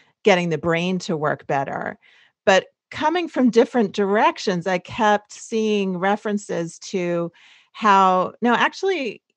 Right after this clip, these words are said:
you know, thinking happens with the body, and thinking is influenced by the spaces we're in, and thinking is,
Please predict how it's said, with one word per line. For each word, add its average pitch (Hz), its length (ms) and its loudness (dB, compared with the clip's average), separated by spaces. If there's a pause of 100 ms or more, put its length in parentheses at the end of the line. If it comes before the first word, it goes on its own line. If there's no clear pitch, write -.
you 220 100 0
know, 202 180 -2
thinking 220 540 -6
happens 196 460 -6
with 180 160 -6
the 170 80 -2
body, 185 500 0
and 175 180 -6
thinking 202 500 -2
is 170 220 -4
influenced 175 560 -8
by 160 340 -2
the 151 180 -8
spaces 196 580 -8
we're 135 120 -6
in, - 260 -12
and 165 180 -8
thinking 185 460 -4
is, 165 500 -4